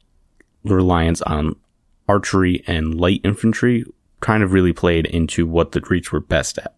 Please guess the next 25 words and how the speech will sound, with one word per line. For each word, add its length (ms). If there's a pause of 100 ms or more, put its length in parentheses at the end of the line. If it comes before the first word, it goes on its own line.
because 260
they 100
had 140
the 80
heavy 280
armor, 400 (400)
long 280
spears, 440
big 260
shields. 600 (1080)
Not 280
a 40
great 300
matchup 640 (580)
for 340
the 100
Persians. 500
Now, 180
the, 240 (260)
the 140
cavalry, 440
cavalry 800 (640)
would 220
tell, 400
and 400